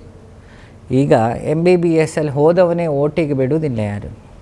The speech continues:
ಫಸ್ಟ್ ಅವನಿಗೆ ಹಿಸ್ಟಾಲಜಿ, ಅನಾಟಮಿ, ಥಿಯರಿ ಕಲಿಸಿ ಪ್ರಾಕ್ಟಿಕಲಿಗೆ ತಂದು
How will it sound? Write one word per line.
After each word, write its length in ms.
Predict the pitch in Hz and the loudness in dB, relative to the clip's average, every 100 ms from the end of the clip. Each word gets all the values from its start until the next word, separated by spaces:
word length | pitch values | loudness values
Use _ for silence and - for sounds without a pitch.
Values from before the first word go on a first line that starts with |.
| - | -4
ಫಸ್ಟ್ 300 | 156 156 - | -4 -2 -2
ಅವನಿಗೆ 380 | 170 147 147 151 | -2 0 0 0
ಹಿಸ್ಟಾಲಜಿ, 640 | 127 - 165 156 135 143 | -2 0 0 2 0 0
ಅನಾಟಮಿ, 640 | 135 131 147 143 139 139 151 | 0 0 -2 0 -2 -2 -4
ಥಿಯರಿ 420 | 139 151 165 160 | 0 2 2 0
ಕಲಿಸಿ 420 | 139 127 - 165 | -2 -2 -2 -4
ಪ್ರಾಕ್ಟಿಕಲಿಗೆ 720 | - 131 - 156 180 156 135 | -2 -4 -2 -2 0 0 -2
ತಂದು 680 | 131 123 120 156 - - | -4 -4 -4 -6 -8 -20